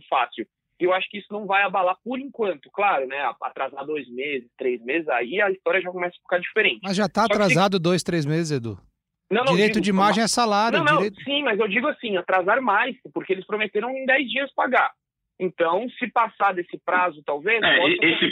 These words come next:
Speaker 3: prazo de dez dias eu recebi, eu recebi de relatos de bastidor, mas o, o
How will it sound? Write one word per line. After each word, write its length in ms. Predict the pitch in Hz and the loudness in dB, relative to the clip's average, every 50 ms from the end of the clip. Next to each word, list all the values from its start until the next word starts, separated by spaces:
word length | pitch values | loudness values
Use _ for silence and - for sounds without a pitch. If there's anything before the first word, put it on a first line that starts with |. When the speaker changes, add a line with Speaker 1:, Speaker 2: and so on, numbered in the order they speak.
| - 156 - | 4 6 6
Speaker 3:
prazo 160 | - 151 151 | 6 6 4
de 60 | 151 147 | 4 4
dez 180 | 156 147 135 | 4 4 4
dias 240 | 120 143 185 185 175 | 4 4 2 4 4
eu 60 | 180 | 4
recebi, 560 | 165 175 170 175 - 160 139 143 165 180 - - - | 4 4 2 2 0 0 2 4 2 2 2 0 -2
eu 80 | 127 131 | 0 2
recebi 440 | 143 151 147 - 160 139 131 147 147 | 2 2 2 0 0 2 2 0 2
de 80 | 156 | 2
relatos 380 | 151 147 135 131 127 147 147 - | 2 2 4 4 4 2 0 -2
de 100 | 143 147 | -4 0
bastidor, 480 | 143 156 160 - 175 156 139 127 110 104 | 0 2 2 2 0 0 2 2 2 4
mas 180 | 107 107 107 113 | 2 2 2 0
o, 80 | 135 - | -2 0
o 140 | - 127 | 0 -2